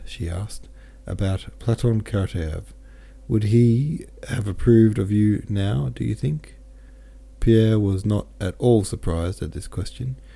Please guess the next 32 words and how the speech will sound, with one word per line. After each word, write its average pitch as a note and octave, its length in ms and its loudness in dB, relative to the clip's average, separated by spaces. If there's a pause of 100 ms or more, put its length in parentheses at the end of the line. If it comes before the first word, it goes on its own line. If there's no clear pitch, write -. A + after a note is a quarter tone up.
(180)
He - 140 2
understood G#2+ 460 2
his G2 200 0
wife's F#2+ 420 0
line F2 200 -2
of E2+ 100 -8
thought. F#2+ 340 -2 (540)
"Platon B2+ 540 0
Karateev," G#2 680 -2
he G#2 120 -12
repeated, G#2 540 -6
and G#2 160 -8
pondered, F#2+ 480 -4 (680)
evidently G#2+ 440 2
sincerely G2+ 680 0
trying F#2+ 380 0
to A2 140 -2
imagine G2 400 0
Karateev's F#2+ 680 -2
opinion G2 460 0
on F2+ 140 -4
the F2+ 100 -4
subject. G#2+ 460 -4 (840)
He C#3+ 300 4
would A#2+ 180 4
not G#2 260 0
have F#2+ 160 -6
understood, F2+ 540 -4
yet G#2 300 -2 (420)
perhaps A2+ 340 -2
he - 80 -2
would. F#2+ 400 -2